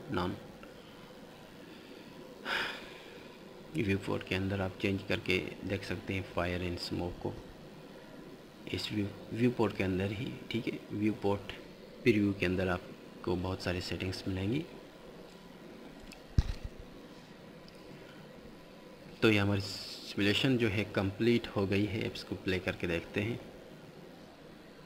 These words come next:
ठीक है भाई। ये car की जो fire है उसका, उसका जो काम है वो almost, almost क्या completely वो हमने यहाँ पर done कर दिया है। अब अगर आपको कुछ आइडियाज़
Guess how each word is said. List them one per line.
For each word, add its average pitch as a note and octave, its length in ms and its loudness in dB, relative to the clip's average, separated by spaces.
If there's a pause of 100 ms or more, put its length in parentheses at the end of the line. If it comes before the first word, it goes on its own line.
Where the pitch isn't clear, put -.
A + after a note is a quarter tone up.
(280)
ठीक G2 200 2
है G2 80 4
भाई। G#2 140 0
ये G2+ 200 4
car F#2+ 440 4 (400)
की G2 140 2
जो F#2+ 120 2
fire F#2+ 400 4
है G2 160 0
उसका, G2 380 2 (200)
उसका - 300 2
जो G#2+ 180 2 (120)
काम G#2 260 4
है G2+ 220 2
वो G2 280 2 (120)
almost, F#2+ 500 0 (300)
almost G2+ 440 2
क्या G2 200 2 (140)
completely G#2+ 640 4 (840)
वो B2+ 80 8
हमने C#3+ 220 10
यहाँ G2+ 240 8
पर G2+ 120 4
done F#2 200 2
कर G2 200 2
दिया G#2 200 6
है। A2 60 8
अब G#2 360 2
अगर A2 180 4
आपको G#2 340 4
कुछ G#2 440 -2 (460)
आइडियाज़ A2+ 560 6